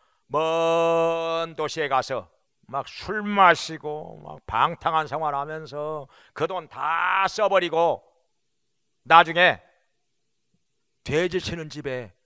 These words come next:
먹을 것이 없으니까, 돈이 다 떨어지니까 나무 집 돼지 치는 머슴으로 들어가가지고 너무너무 배가 고파,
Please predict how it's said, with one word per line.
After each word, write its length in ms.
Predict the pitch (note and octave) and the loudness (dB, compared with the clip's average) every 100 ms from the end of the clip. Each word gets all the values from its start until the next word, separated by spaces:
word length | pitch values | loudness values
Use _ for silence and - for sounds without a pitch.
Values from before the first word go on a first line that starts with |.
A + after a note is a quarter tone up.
| _ | _
먹을 260 | D#3 F3+ | 0 0
것이 220 | E3+ D#3+ | -4 -10
없으니까, 480 | D3 - A#2 B2+ A#2 | -12 -16 -18 -14 -12
돈이 260 | - E3+ F#3 | -8 -8 -6
다 160 | D3 D3+ | -4 -4
떨어지니까 600 | F#3 F3 D3+ C3+ C3+ A#2 - - _ _ _ | -2 -2 -4 -4 0 -2 -4 -20 _ _ _
나무 280 | A#2+ C#3+ D#3 | -4 -2 -4
집 160 | C#3+ | -8
돼지 320 | - C#3 E3 D#3 | -8 -6 -6 -8
치는 260 | D3+ C#3+ | -8 -6
머슴으로 420 | C3+ D3 F3 D#3 | -4 -4 -2 -2
들어가가지고 760 | C3+ C#3+ C3 A#2+ A2+ A2 A2 G#2+ | 0 0 0 0 -2 -4 -10 -10
너무너무 1120 | D3 A#3 D4+ E4 E4+ E4+ D#4+ E4 D#4+ D4+ D4 D4 | -12 -12 -10 -10 -8 -10 -8 -10 -10 -14 -16 -14
배가 260 | A3+ A3 | -12 -12
고파, 320 | G#3 - _ | -14 -18 _